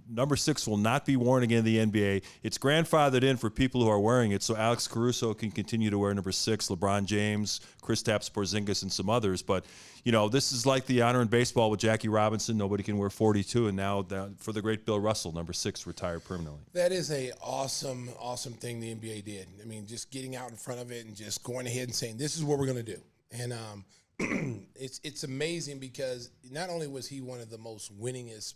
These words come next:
Speaker 2: players of all time, you know, Michael Jordan will go down as the greatest player, but he's the greatest team player, the greatest winner.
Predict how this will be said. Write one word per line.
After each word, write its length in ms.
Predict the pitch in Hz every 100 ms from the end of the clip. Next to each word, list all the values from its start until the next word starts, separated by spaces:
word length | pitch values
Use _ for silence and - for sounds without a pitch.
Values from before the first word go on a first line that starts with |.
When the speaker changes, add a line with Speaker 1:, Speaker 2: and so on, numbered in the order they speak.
| _
Speaker 2:
players 400 | 123 120 113 95
of 80 | 98
all 160 | 113 107
time, 260 | 123 104 - - - - - _
you 100 | -
know, 140 | 139 127
Michael 300 | 185 214 180
Jordan 280 | 170 175 156
will 60 |
go 100 | 147
down 200 | 147 143
as 160 | 135 117
the 60 | 110
greatest 440 | 120 135 127 -
player, 300 | 143 143 165 _ _ _ _ _ _ _ -
but 100 | 123
he's 280 | 139 151 123
the 100 | 117
greatest 800 | 107 113 135 127 123 - - - _
team 380 | - 135 127 120
player, 340 | 110 127 120 110
the 100 | 107
greatest 420 | 107 123 110 -
winner. 300 | 104 120